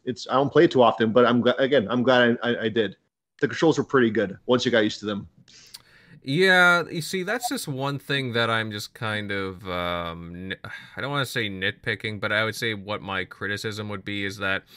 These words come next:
Speaker 2: this is, I would say that it's more meant for, like, a, a point and click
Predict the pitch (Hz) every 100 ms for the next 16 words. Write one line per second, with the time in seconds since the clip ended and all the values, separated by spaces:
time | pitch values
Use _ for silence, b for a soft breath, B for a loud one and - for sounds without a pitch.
0 | B B - 131 147 120 98 _ _ _
1 | - 131 135 - 180 180 160 143 127 -
2 | 123 120 117 107 104 104 - 107 98 90
3 | 87 90 87 82 82 80 76 - - 113
4 | 107 98 95 - 104 98 -